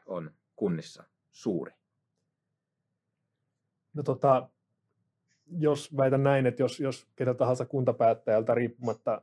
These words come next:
Speaker 2: riippumatta tota kunnasta, niin kysyy näitä kehittämisen keskeisiä tarpeita, niin, niin kyllä sieltä niin kuin viiden, viiden tärkeimmän kohdan listalta tää tietojärjestelmät ja siihen liittyvät tarpeet tulee. Tota,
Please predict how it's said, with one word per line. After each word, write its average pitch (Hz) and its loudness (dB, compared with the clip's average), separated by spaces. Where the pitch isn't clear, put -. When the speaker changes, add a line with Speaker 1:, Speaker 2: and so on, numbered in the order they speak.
Speaker 2:
riippumatta 120 -6
tota 117 -2
kunnasta, 135 2
niin 117 -6
kysyy 120 -2
näitä 117 -6
kehittämisen 117 -6
keskeisiä 120 0
tarpeita, 117 0
niin, 107 -6
niin 107 -12
kyllä 110 -8
sieltä 110 -4
niin 107 -6
kuin 110 -14
viiden, 110 -4
viiden 127 2
tärkeimmän 113 2
kohdan 110 -2
listalta 107 -8
tää 104 -6
tietojärjestelmät 101 -6
ja 110 -20
siihen 107 -4
liittyvät 101 -6
tarpeet 113 0
tulee. 113 2
Tota, 120 6